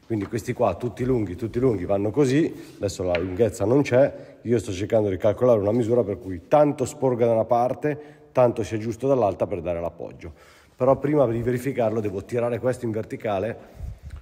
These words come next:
e magari agganciarlo lì con due clamp. Per chi invece mi ha chiesto se ho intenzione di domotizzare il motore, no, non penso. L'ho già detto, rimetta a posto la candela.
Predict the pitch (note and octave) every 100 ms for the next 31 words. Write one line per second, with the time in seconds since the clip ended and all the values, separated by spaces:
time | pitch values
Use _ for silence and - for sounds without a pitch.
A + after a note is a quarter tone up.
0 | - _ _ _ C#3 C3 B2 C#3 B2 A2+
1 | A#2+ G#2+ A2+ A2 G#2 G#2 D#2 C2+ - -
2 | - - _ _ _ D3+ C#3+ D#3+ G3 F#3+
3 | F3 E3 E3+ - A#2 C3 B2 C3+ B2 D#3+
4 | C#3+ B2+ C3 C3+ B2+ B2 B2+ A2+ D#3+ C3
5 | B2 C#3+ C#3 C3+ D3 E3 - - - -
6 | - _ _ _ - D3 D#2+ - - B2
7 | G#2 E2+ D#2 F2 D#2 - _ _ _ _
8 | _ - A#2 D3 A#2 - E2 D#2 - -
9 | A#2+ C#3+ G3+ G3 E3 C#3 B2 A#2+ D#3 E3+
10 | - F3 D#3+ A#2+ B2 - - A2 A2 F#2
11 | -